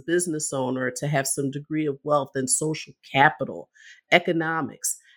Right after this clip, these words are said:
And what's fascinating, I find, about your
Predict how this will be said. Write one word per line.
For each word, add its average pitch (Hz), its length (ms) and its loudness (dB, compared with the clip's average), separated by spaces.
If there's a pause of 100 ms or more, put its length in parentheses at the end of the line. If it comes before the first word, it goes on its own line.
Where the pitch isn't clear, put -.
(160)
And 165 160 4
what's 160 260 0
fascinating, 185 880 0
I 185 220 2
find, 151 760 -2 (120)
about 143 680 -2 (240)
your 151 240 2